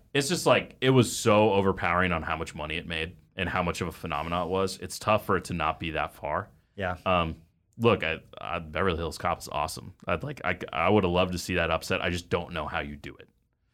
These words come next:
Speaker 1: Um,
Speaker 2: Yeah,
Speaker 1: this was
Speaker 2: no, there's, there's no upsets there that Titanic, it's, I just don't like looking at, at the rest of the movies that are in that
Speaker 1: <laughs>
Speaker 2: area. I feel like there are some that,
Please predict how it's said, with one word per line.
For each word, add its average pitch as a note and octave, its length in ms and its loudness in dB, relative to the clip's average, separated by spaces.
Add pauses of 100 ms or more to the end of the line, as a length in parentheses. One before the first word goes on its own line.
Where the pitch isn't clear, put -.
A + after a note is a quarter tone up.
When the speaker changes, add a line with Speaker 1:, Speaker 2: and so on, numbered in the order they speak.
(480)
Speaker 1:
Um, D#2 440 -2 (560)
Speaker 2:
Yeah, D#3+ 100 8
Speaker 1:
this - 80 2
was A#3+ 60 4
Speaker 2:
no, E3+ 140 8
there's, D3+ 280 2
there's F3 220 2
no D#3 140 2
upsets B2+ 340 -2
there G#2 220 -2
that F#2 120 -4
Titanic, F#2+ 440 -8 (1700)
it's, C3+ 220 -6 (400)
I A#2+ 120 -2
just A#2 140 -4
don't A#2 160 -2
like G2 220 -2
looking B2 320 -2
at, G#2 100 -8
at F#2+ 160 -10
the G#2+ 80 -4
rest G2 320 -4
of F#2+ 80 -4
the F#2+ 60 -4
movies F#2 220 -4
that - 100 2
are - 100 -2
in G2+ 200 -2
that F#2+ 400 -2
Speaker 1:
<laughs> - 40 -18
Speaker 2:
area. A2+ 520 0 (420)
I G#2+ 80 -2
feel C3 160 0
like G#2+ 120 -2
there A2+ 120 -2
are A2 40 -2
some A#2 340 -2
that, A2 160 -4